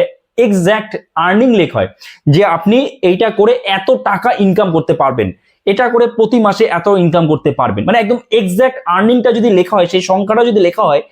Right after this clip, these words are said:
তাহলে সেই সব ক্ষেত্রে কিন্তু স্ট্রাইক দেওয়া হচ্ছে। আর আরেকটা বিষয়, এখন কি, এখন কিন্তু ম্যানুয়ালি YouTube সেটা চেক করছে না, এটা চেক করছে YouTube-এর যে এআই রয়েছে, সেই এআই দিয়ে চেক করা হচ্ছে, যার ফলে খুব দ্রুত, আহ, এআই কিন্তু ওই টাইটেল দেখে,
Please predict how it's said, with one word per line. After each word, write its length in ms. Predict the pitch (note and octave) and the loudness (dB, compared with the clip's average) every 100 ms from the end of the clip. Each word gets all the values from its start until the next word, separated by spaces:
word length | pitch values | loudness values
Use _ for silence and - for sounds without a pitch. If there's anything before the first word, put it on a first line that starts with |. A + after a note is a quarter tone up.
| _ _ _ - | _ _ _ -2
তাহলে 140 | B3+ | 0
সেই 260 | - G#3+ A#3 | 0 0 0
সব 160 | B3+ A3+ | 0 -2
ক্ষেত্রে 240 | G#3+ G3+ G3 | -2 0 0
কিন্তু 160 | F#3+ B3+ | 2 0
স্ট্রাইক 340 | - D#3+ D#3 C#3 | 0 -2 0 0
দেওয়া 140 | C3+ A#2 | 0 0
হচ্ছে। 260 | G#2 G#2 G2+ - _ - - - | -2 -6 -18 -18 _ -20 -12 -6
আর 80 | - | -2
আরেকটা 260 | F#3 A#3 B3 | -2 0 0
বিষয়, 280 | A#3+ C4+ C4+ - F#3+ | 0 0 -2 -2 -2
এখন 160 | C4 B3+ | 0 0
কি, 80 | G#3+ - F3+ | 0 0 0
এখন 140 | G3+ A#3 | 0 2
কিন্তু 160 | A#3 B3+ F#3 | 2 2 2
ম্যানুয়ালি 400 | F#3+ G#3+ A#3+ B3 G3+ | 2 2 2 2 0
YouTube 240 | G#3+ G#3+ G3+ | 0 0 0
সেটা 140 | A#3 A#3 | 0 0
চেক 120 | A#3 G#3 | -2 -2
করছে 200 | D3+ A2 | -2 -4
না, 60 | F2+ - _ - | -10 -14 _ -2
এটা 120 | G#3 A3+ | -2 0
চেক 140 | A#3 A3+ - | -2 0 -2
করছে 200 | B3+ C4+ B3+ F3+ | 0 -2 0 0
YouTube-এর 340 | G3+ B3 C4 A3+ | 0 2 0 0
যে 60 | - - G#3 | -4 -2 0
এআই 220 | A3+ B3+ A#3 | 2 2 4
রয়েছে, 240 | A#3 A#3 F4 - | 2 2 -2 -2
সেই 140 | A#3 - G#3 | -4 -2 0
এআই 180 | A#3 C4 G#3+ | 2 2 2
দিয়ে 120 | B3 F3 | 0 0
চেক 120 | B2+ C#3 | -2 -2
করা 140 | B2+ G#2+ | 0 0
হচ্ছে, 200 | G2+ - _ _ - | -4 -16 _ _ -2
যার 280 | C3 E3+ B3 | 0 0 0
ফলে 140 | G#3+ B3 A#3+ | 2 0 0
খুব 120 | G3 C#3 | 0 2
দ্রুত, 220 | D#3+ C4 A3 F3+ F#3+ _ _ - E3 | 2 2 2 0 -2 _ _ -4 0
আহ, 200 | D#3+ E3 F#3 | 0 0 2
এআই 180 | A3 B3+ B3+ | 2 2 0
কিন্তু 180 | A#3 C4+ G#3 - | 0 0 -2 -2
ওই 120 | F#3+ F#3+ - | 0 0 -2
টাইটেল 340 | A3 A3+ C#4 A#3+ | -2 0 0 2
দেখে, 260 | E3+ - | 0 -2